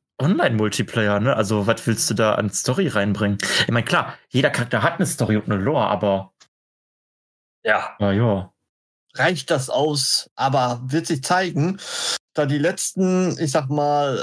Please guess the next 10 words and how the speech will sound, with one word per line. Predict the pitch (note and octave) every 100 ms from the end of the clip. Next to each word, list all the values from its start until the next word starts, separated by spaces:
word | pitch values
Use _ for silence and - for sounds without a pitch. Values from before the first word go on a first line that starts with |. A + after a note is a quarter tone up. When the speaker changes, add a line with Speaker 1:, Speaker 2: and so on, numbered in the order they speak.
| A#2 A#2 A#2+
Speaker 2:
äh, |
Videospielen-Adaptionen | C#3 C#3 C3+ - C#3 C#3 B2+ C3+ C3 - C3 C3 C3 C3
doch | C3 C3
schon | - C3 B2+
einiges | - B2 B2+ B2 A#2 - - -
besser | E3 F#3+ D#3+ C3+
wurden | C3 D#3+ E3 D#3 F3 -
<laughs> |
als | - G#3 - -
damals. | F3 G3+ D3+ B3 C4+ G#3+ -